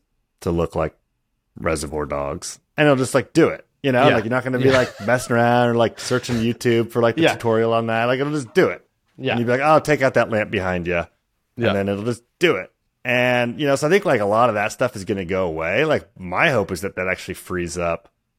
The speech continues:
Speaker 1: uh, a ton of creativity. And, like, before, only a very small, s-, like, right now, a very small subset of people in the world can, like, create good videos, even though,
Speaker 2: Yeah.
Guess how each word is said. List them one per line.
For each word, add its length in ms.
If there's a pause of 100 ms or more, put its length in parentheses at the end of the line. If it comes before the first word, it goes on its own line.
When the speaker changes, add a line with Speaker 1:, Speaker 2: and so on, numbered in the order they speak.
(200)
Speaker 1:
uh, 340
a 140
ton 340
of 160
creativity. 800 (520)
And, 140
like, 140
before, 480
only 180
a 80
very 320
small, 300
s-, 160
like, 180
right 160
now, 140
a 40
very 300
small 200
subset 520
of 100
people 240
in 80
the 60
world 180
can, 140
like, 160
create 500
good 220
videos, 520
even 200
though, 160
Speaker 2:
Yeah. 120